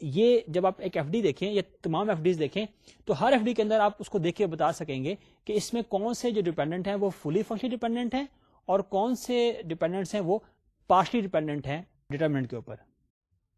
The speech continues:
Dear students، آج کے لیکچر میں ہم نے ایک بہت important topic جو کہ ڈیٹا بیس design پروسیس کا ہے، وہ ہے normalization، اس پہ discussion start کی ہے۔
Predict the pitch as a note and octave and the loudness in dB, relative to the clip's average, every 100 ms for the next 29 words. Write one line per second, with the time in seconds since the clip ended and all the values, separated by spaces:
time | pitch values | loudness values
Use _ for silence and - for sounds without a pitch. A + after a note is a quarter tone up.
0 | _ _ _ _ - B3+ A#3 F#3 G3+ F#3+ | _ _ _ _ -2 0 0 -4 -4 -6
1 | - - - - G#3 - G#3 G3+ A3+ G#3+ | -12 -20 -10 0 0 0 -2 -2 -4 -4
2 | A3 F#3 G3+ G3+ F#3 - D4+ F3 D3 C3 | -4 -4 -4 -4 -4 -8 -10 -8 -6 -4
3 | G3 - F3+ D3 D3 G3 F3+ D3 D#3+ D#3+ | -4 -6 -8 -4 -4 -4 -6 -6 -6 -8
4 | D3 D#3+ D3+ B2+ D3 D#3 D3+ C3+ C3+ D3 | -8 -6 -4 -4 -4 -6 -6 -6 -4 -4
5 | C3+ B2 E3 - - C3+ C3+ - - C#3 | -6 -8 -10 -10 -6 -4 -6 -8 -14 -8
6 | B2+ E3 _ _ _ _ E3 D#3 F3 D3 | -8 -8 _ _ _ _ -4 -4 -2 -4
7 | C#3 A#2+ A#2 - A2 G#2+ _ _ G#3+ - | -4 -6 -8 -10 -14 -16 _ _ -4 -2
8 | A3 F3+ D#3+ - - F#3+ G3 _ - - | -2 -2 -2 -6 -8 -10 -10 _ -12 -4
9 | B2+ A2+ A#2 A2 | -4 -4 -10 -14